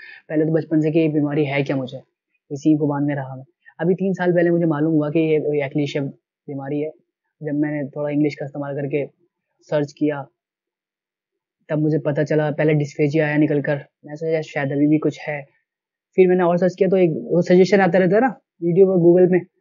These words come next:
तो उसमें एक्लेशिया निकल कर आया, but फिर मैंने उसको, उसके वो चीज़ देखी, मैंने सोचा, "यार ये तो बिल्कुल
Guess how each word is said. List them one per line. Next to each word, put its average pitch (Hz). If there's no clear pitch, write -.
तो 156
उसमें 196
एक्लेशिया 190
निकल 185
कर 180
आया, 175
but 170
फिर 170
मैंने 175
उसको, 156
उसके 165
वो 160
चीज़ 170
देखी, 160
मैंने 156
सोचा, 185
"यार 185
ये 151
तो 156
बिल्कुल 160